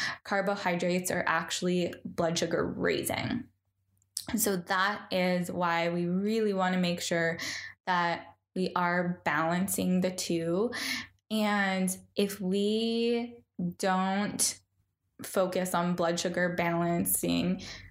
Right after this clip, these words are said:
that's really impacting our hormones. So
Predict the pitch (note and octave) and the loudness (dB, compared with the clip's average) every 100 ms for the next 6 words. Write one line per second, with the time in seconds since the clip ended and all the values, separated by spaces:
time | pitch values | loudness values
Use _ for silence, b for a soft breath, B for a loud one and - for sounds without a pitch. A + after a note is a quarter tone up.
0 | B G3 F#3 F3+ F3+ G3 F#3+ G3+ - F3+ | B 0 2 2 2 2 2 0 0 0
1 | F3 E3 E3+ - E3+ E3 E3+ F3+ F3 F3+ | 2 0 0 0 0 2 0 0 0 0
2 | F3 F3 F#3+ - G#3 G3 F#3+ | 0 0 0 0 0 0 0